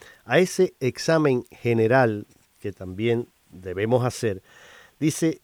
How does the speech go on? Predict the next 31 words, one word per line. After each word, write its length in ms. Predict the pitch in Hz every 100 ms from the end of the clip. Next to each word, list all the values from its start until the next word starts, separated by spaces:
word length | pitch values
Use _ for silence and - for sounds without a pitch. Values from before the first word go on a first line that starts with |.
| -
"contiene 500 | 135 127 180 185 156
cinco 460 | - 196 190 180
puntos". 500 | 156 160 117 98 104
Yo 100 | 110
los 140 | 156 170
voy 160 | 175
a 80 | 180
mencionar, 500 | 165 151 - 139 156
padre, 300 | - 156 160
para 240 | 151 120 107
que 100 | 107
después 340 | 98 131 139
usted, 240 | - 135 139
pues, 160 | 135 -
comente 540 | 117 110 131 127 117
sobre 340 | - 107 113
ellos. 260 | 110 95 90
Pero 180 | - 107
mire, 300 | 120 135 95 _ - -
el 180 | 143 143
primero, 520 | 147 160 180 113 101 _ _ - - - _ _ _ _ _ _ _ _ _
dar 300 | 131 123 170
gracias 560 | 160 160 180 180 165 123
a 80 | 123
Dios 460 | 131 180 196 - _ _ _
por 160 | 120 117
los 160 | 113
beneficios 640 | 104 110 101 131 123 131 110
recibidos. 800 | 104 - 92 85 76 71 - _ _ _ _ _ _ _ _ _ _ _
El 160 | 127 120
segundo, 680 | - 123 156 139 95 80